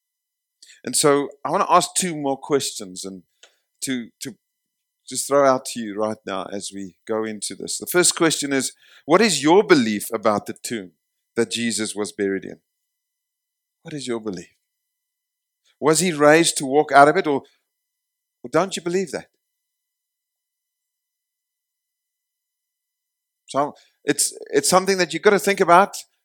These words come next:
and understand that there's incredible importance to your answer.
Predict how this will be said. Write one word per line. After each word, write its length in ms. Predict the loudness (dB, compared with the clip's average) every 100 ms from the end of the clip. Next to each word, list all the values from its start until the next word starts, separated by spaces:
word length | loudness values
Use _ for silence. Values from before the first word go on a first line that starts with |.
| _ _ _ _ _ _ _ _ _ _ _ _ _ _ _ _ _ _ _ _ _ _ -4
and 160 | -2
understand 640 | 0 -2 -2 -2 2 2 2
that 140 | 0
there's 220 | 2 2 0
incredible 640 | -8 -12 -4 -2 -2 -4
importance 600 | -6 -6 -8 -6 -8 -8
to 120 | -6
your 240 | -6 -4 -4
answer. 280 | -6 -8